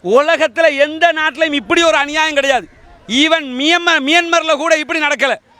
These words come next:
ஆனா இந்த நாட்டுல இது நடக்குது. எல்லா இடத்துலயும் கோரி-, டபிள்யூ ஹெச் ஓ சொல்லிட்டாங்க, ஐநா சொல்லிடுச்சு, உலகத்துல சொல்றதுக்கு யாரும் இல்ல.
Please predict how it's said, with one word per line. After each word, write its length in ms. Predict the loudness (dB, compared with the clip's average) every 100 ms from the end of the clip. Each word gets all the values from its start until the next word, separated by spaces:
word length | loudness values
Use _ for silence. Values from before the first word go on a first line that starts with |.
| _
ஆனா 480 | 0 2 2 0 0 -6
இந்த 300 | -8 -2 -2
நாட்டுல 280 | 0 -2 -2
இது 140 | 0
நடக்குது. 440 | 0 -2 -4 -8 -12 _ _
எல்லா 380 | 0 0 0 -2
இடத்துலயும் 280 | 0 0 2
கோரி-, 200 | 2 2
டபிள்யூ 400 | -2 -4 2 2
ஹெச் 160 | 2 0
ஓ 200 | 0 0
சொல்லிட்டாங்க, 440 | 0 0 -2 -4 -10 -14 -4
ஐநா 380 | -4 0 0 0
சொல்லிடுச்சு, 540 | 0 2 0 0 -2 -4 -8 -4
உலகத்துல 300 | 0 2 0 -2
சொல்றதுக்கு 360 | 0 2 2 2
யாரும் 320 | 2 2 0
இல்ல. 200 | -2 -4